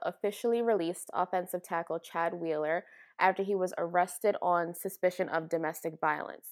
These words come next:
Now, he was booked Saturday, January twenty-third, and then he was released on four hundred thousand dollar bail that following Tuesday,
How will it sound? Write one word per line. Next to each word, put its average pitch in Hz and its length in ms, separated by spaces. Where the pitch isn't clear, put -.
Now, 170 300
he 240 120
was 202 200
booked 214 520
Saturday, 214 640
January 196 380
twenty-third, 180 800
and 196 120
then 214 100
he 220 80
was 196 220
released 196 560
on 190 260
four 202 180
hundred 196 280
thousand 180 320
dollar 170 420
bail 156 420
that 180 280
following 170 440
Tuesday, 175 680